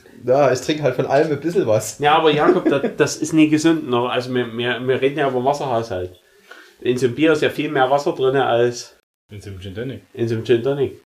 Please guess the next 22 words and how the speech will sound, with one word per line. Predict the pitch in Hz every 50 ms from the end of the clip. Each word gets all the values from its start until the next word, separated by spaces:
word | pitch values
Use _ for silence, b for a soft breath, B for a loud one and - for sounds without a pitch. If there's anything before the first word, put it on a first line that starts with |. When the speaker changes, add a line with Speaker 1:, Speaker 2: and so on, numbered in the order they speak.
| _ _ -
Speaker 1:
Ja, | 87 -
aber | 85 95
in | 98 101
so | 101 107
einem | 104 107 107
Gin | - 107 101
Tonic | 107 113 135 139 131 -
ist | 117 - 120
halt | 107 101 98
relativ | 117 123 117 - 104 -
viel | - - 98 -
Tonic | - - 185 202 202 - -
drin, | - - 110 98 92 92
ne? | 110 143 147 - _ _ _ _ _ _ _ _ _ _
Und | - 101 95
in | 92
dem | 90 95 92
Tonic | - 139 151 165 156 -
ist | - -
auch | - 87 -
viel | - - 98 95
Wasser. | 95 92 90 90 -